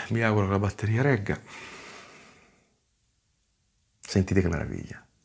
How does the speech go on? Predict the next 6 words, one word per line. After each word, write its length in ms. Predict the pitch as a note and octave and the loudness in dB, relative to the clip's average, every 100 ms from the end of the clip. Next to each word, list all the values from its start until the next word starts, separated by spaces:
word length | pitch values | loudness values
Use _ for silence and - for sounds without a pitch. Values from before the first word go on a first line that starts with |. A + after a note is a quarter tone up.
| _ _ _ - - - _ _ _ _ _ _ _ _ | _ _ _ -20 -20 -20 _ _ _ _ _ _ _ _
Avete 320 | - C#3+ F#3+ A2 | 6 10 10 10
mai 160 | F#2 | 6
pensato 540 | - E2+ - F#2 F2 E2+ | 4 2 4 4 4 0
alla 160 | E2+ | 0
potenza 720 | E2 F2 G2+ F2+ F2 - F2+ - - | 0 0 4 4 4 -2 -4 -6 -12
creativa 880 | - F2+ E2+ - F#2+ E2+ D#2+ D#2 - | 0 4 4 4 6 6 4 0 -6